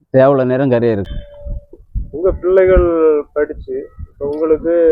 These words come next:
Speaker 2: ஒரு ஆண் குழந்தை, ஒரு பெண் குழந்தை, இந்த ஆண் மகன் படிச்சு வந்து அவன் கடல் தொழிலுக்கு வரணும் அப்படின்னு நீங்க விரும்புறீங்க?
Speaker 1: நான் இவன் இப்ப இப்படிதான் ஆகணும்னு இதுவரை எய்ம் பண்ணது இல்லை.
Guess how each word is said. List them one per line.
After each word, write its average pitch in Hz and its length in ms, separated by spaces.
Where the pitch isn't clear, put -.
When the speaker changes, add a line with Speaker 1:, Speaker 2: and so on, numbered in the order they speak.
Speaker 2:
ஒரு 147 320
ஆண் 139 180
குழந்தை, 127 360
ஒரு - 180
பெண் - 180
குழந்தை, 107 260
இந்த 147 160
ஆண் 180 220
மகன் 175 420
படிச்சு 156 460
வந்து 160 460
அவன் 151 220
கடல் 160 220
தொழிலுக்கு 175 400
வரணும் 151 220
அப்படின்னு 143 260
நீங்க 139 120
விரும்புறீங்க? - 420
Speaker 1:
நான் 147 520
இவன் 170 280
இப்ப 175 240
இப்படிதான் 190 680
ஆகணும்னு 170 520
இதுவரை 170 360
எய்ம் 147 240
பண்ணது 131 300
இல்லை. 101 240